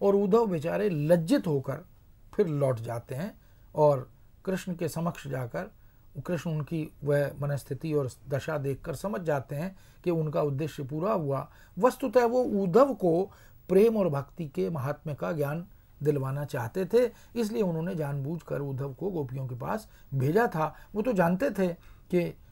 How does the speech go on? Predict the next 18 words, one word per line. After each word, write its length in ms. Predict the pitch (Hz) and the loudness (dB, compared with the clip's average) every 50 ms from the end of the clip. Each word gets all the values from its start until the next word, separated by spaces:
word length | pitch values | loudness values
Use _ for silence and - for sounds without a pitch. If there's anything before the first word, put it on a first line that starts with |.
| - - | -6 -2
गोपियों 380 | 147 160 160 147 185 214 226 180 | 0 0 0 0 -2 -4 -2 0
का 120 | 185 185 | 0 2
जो 120 | 170 170 | 2 2
प्रेम 320 | 156 135 165 170 170 165 151 | 0 2 2 2 4 4 2
है 260 | 139 135 131 123 - - - - - - - | 0 0 -2 -4 -8 -12 -20 -20 -20 -10 -2
वह 340 | 185 190 190 185 180 147 - - - - - - - - | 2 4 4 4 4 0 -2 -8 -16 -20 -20 -16 -6 0
अडिग 300 | 147 156 175 220 220 175 | 2 6 6 6 6 4
है, 280 | 143 131 135 123 - - - - - - | 2 0 0 -2 -6 -10 -16 -20 -10 -2
अटूट 380 | - 151 - 180 208 208 208 - | -2 -2 -2 0 -2 -2 -2 -2
है, 260 | 120 131 131 127 - - - - - - - - | -4 -4 -4 -4 -8 -12 -20 -20 -20 -14 -6 -2
वो 160 | 185 190 185 185 - - - - | 0 0 0 -2 -6 -12 -4 -4
किसी 240 | 202 190 - 277 | -2 0 0 0
के 100 | 240 214 | 2 0
तर्क 300 | 196 - - 156 147 135 - | 0 0 0 -2 -2 -4 -6
के 80 | - | -10
सामने 420 | - - 147 139 135 135 139 135 - - - | -8 -6 -4 -4 -4 -2 -4 -4 -6 -6 -4
झुकेगा 420 | 127 117 117 120 147 135 123 120 | -4 -4 -2 0 -2 -2 -2 -2
नहीं। 240 | 110 110 104 104 107 | -4 -6 -8 -10 -14